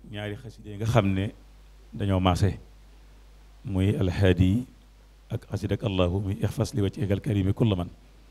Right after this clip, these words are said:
Kon faaw dana sàmm, waaye faaw dana jub. Kenn du ne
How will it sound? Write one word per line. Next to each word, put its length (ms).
Kon 240
faaw 580
dana 180
sàmm, 440
waaye 220
faaw 300
dana 160
jub. 140
Kenn 280
du 120
ne 180